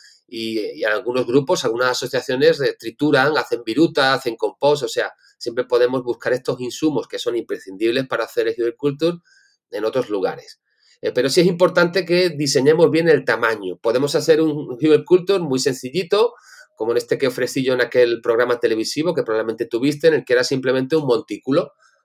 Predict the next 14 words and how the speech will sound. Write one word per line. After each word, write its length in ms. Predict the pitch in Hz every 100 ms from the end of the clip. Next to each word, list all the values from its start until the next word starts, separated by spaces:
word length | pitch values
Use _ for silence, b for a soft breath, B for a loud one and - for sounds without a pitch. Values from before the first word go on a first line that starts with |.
| _
Montículo 640 | - - 147 147 180 196 185
más 100 | 123 - -
o 40 |
menos 220 | 139 139
de 60 | 127
un 120 | 123
metro 280 | 135 135 143
de 100 | 143
diámetro, 540 | 143 151 165 165 180
esta 220 | 170 - 147
sería 280 | 151 160
la 140 | 160 131
mínima 380 | 139 165 170 165
unidad, 480 | 156 143 156 190